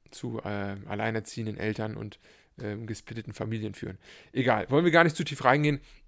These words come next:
Fand ich einfach ganz interessant, dass hier so eine Diskussion geradezu stattfindet. Und, äh, vielleicht noch abschließend politisch, was sind so die guten Partner? Natürlich neben den klassischen großen Entwicklungszahlern ist witzigerweise Irland hier ein sehr enger politischer Nachbar.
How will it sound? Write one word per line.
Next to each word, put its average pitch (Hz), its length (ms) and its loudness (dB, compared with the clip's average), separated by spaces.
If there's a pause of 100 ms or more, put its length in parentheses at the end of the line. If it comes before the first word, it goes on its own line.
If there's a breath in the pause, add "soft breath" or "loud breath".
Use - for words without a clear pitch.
(680)
Fand 135 200 4
ich 127 80 2
einfach 113 140 2
ganz 113 180 0
interessant, 117 380 -2
dass 113 100 -2
hier 113 100 -4
so 110 80 -4
eine 117 120 -6
Diskussion 117 520 -6 (280 soft breath)
geradezu 117 320 -6
stattfindet. 127 460 -6
Und, 120 260 -8 (320 loud breath)
äh, 117 160 -2
vielleicht 123 240 0
noch 135 80 2
abschließend 135 400 -2
politisch, 143 360 2
was 131 120 0
sind 123 140 -4
so 120 60 -4
die 110 160 -8
guten 175 400 -2
Partner? 165 380 4
Natürlich 135 320 0
neben 131 140 0
den 120 100 -2
klassischen 131 420 -2
großen 127 300 2
Entwicklungszahlern 131 760 0 (200 loud breath)
ist 135 200 0
witzigerweise 127 520 4
Irland 170 440 8
hier 160 140 0
ein 131 100 0
sehr 131 240 2
enger 135 240 0 (260 loud breath)
politischer 123 340 -4
Nachbar. 151 380 0